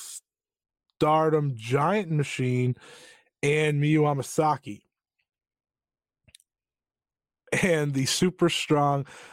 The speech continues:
Machines won, which did give me a laugh. I guess that is ultimately what I will take from that. I think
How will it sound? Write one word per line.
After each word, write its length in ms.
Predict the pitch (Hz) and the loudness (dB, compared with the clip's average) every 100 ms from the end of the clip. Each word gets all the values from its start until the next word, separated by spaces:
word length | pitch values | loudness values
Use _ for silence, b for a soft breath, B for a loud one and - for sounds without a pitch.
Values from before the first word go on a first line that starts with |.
| B | B
Machines 640 | 135 - - 143 135 117 | 0 0 2 2 2 0
won, 340 | 117 117 110 101 - | -2 0 0 -4 -2
which 340 | 120 - - - - 131 | -2 -2 -8 -12 -10 -4
did 280 | - 156 135 | 0 0 0
give 160 | 147 | 0
me 180 | 135 135 | 0 0
a 100 | 123 | 0
laugh. 380 | 110 101 - - | 0 -2 -4 -6
I 100 | 123 | -4
guess 280 | 123 143 139 | -2 -2 -2
that 240 | - 139 135 | -2 0 0
is 360 | 131 123 - - B B B B B - | -2 -4 -8 -20 B B B B B -2
ultimately 540 | 202 202 196 190 175 | -2 0 4 6 6
what 160 | 165 160 | 6 4
I 100 | 160 | 2
will 140 | 156 | 2
take 260 | - 156 151 | 0 -2 -2
from 260 | 160 151 | 0 2
that. 320 | 147 151 151 - b b b b b - | 2 0 -2 -6 b b b b b -4
I 140 | 147 | -4
think 580 | 143 165 151 143 - | -2 0 0 -2 -8